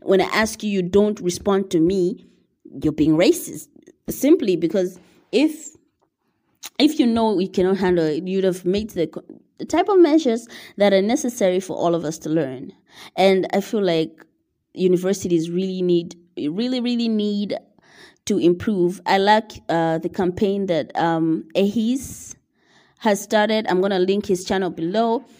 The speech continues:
He has started that, um, thing where if you have faced racism on campus, if you have faced racism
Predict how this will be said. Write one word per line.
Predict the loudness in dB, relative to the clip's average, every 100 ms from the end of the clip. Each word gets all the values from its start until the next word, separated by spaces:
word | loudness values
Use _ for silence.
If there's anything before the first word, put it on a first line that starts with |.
| -20 -6
He | 0 4
has | 4 2
started | 0 2 2 0 -2
that, | 0 0 -2 -6
um, | -2 -2 -2 -6 -16 -16 -18 _ _ _ _ -20 -20 -20 _ -20 _ _ -20 -20 _ _ -18
thing | -12 -6 0 2
where | 2 2 -2 -8 _ -6
if | -4 -2
you | 0
have | 0 -2
faced | -6 -4 -4 -6 -14
racism | -6 -6 -4 -2 -2 -2 -4 -4 -8 -20 _ _ _ _ _ _ _ _ _ _ _ _ _ _ _ _
on | 0 0
campus, | 0 0 -2 -4 -12 -18 -20 _ _ _ _ _ _
if | -8 -6
you | -4
have | -4 -2 -2 -2
faced | -8 _ -4 -4 -6
racism | -12 -8 -8 -6 -6